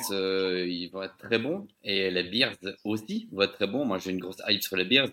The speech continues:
Voilà, c'est, c'est, c'est ma hype à moi, mais du coup, euh, je les mettais tous les deux devant. Et surtout, je mets les Vikings, euh, bah, du coup, en trois, parce que je pense qu'ils ont un calendrier compliqué. Quand tu regardes leur calendrier, ils tapent quand même des grosses équipes.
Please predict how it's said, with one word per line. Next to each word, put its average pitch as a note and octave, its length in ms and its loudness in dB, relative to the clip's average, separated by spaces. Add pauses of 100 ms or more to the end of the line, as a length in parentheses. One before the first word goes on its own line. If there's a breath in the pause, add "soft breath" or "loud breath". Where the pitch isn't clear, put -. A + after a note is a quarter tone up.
(320)
Voilà, F#2 300 2
c'est, D2+ 300 -6
c'est, - 220 -12 (380 soft breath)
c'est - 180 -2
ma F#2 280 0
hype F#2+ 140 0
à F#2+ 80 4
moi, E3+ 280 2
mais F#2+ 180 6
du F2+ 120 -4
coup, C3 260 4
euh, F#2 160 4
je F#2 120 -6
les F#2 60 0
mettais F#2+ 460 2
tous F#2 60 -10
les F#2 120 2
deux F#2 140 -6
devant. A#2+ 480 0 (400 soft breath)
Et F#2 360 2
surtout, - 360 -4
je F#2+ 140 -4
mets F#2 160 2
les F2+ 400 2
Vikings, F#2+ 680 2
euh, D2 160 -2
bah, F2 140 -2
du F#2 120 -14
coup, - 180 -2
en F#2 100 2
trois, - 520 0 (200)
parce - 160 -2
que G#2 80 -4
je - 80 -4
pense A2+ 200 0
qu'ils G2 200 -4
ont F#2 80 2
un F#2 140 0
calendrier F#2+ 540 4
compliqué. B2 560 2 (120)
Quand G2 80 2
tu - 100 -8
regardes F2+ 240 4
leur F2 140 0
calendrier, G2 540 6
ils F#2+ 120 6
tapent F#2+ 220 4
quand G2+ 120 8
même G2 240 2
des F2+ 80 -2 (240)
grosses A2+ 440 2
équipes. C#3+ 360 2